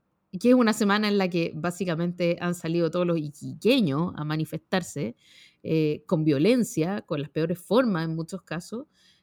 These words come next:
eh, a amedrentar a las comunidades migrantes. Bueno,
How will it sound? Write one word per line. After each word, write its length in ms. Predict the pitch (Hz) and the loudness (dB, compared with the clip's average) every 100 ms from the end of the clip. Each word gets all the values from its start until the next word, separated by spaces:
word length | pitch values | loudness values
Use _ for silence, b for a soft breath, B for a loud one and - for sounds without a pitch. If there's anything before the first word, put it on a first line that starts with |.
| _ | _
eh, 580 | 165 160 151 147 143 - _ - | -2 0 -2 -4 -8 -12 _ -8
a 120 | 165 | -4
amedrentar 680 | 165 175 156 151 143 240 330 | 0 0 0 -2 -2 -2 0
a 80 | 214 | -2
las 140 | 190 | -2
comunidades 480 | - 185 180 180 196 | -2 -4 -2 -2 -4
migrantes. 440 | 185 175 190 202 | -4 -4 -4 -4
Bueno, 200 | 175 - | -4 -6